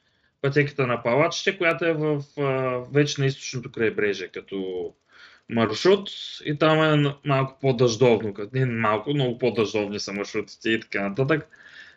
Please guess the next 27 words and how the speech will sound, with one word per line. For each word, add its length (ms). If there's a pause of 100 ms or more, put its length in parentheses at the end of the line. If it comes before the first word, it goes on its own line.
(120)
Среща 360
са 200
много 400
добри 320
пътеписи, 440
все 200
пак 140
да 80
го 100
извървиш 420
това 180
всичкото, 520
обяснява 520
за 80
всичките 360
проблеми, 520
които 200
е 20
срещнал 400
по 60
пътя, 260 (140)
как 200
животни 420
е 40
срещал 400
и 100
мечки. 540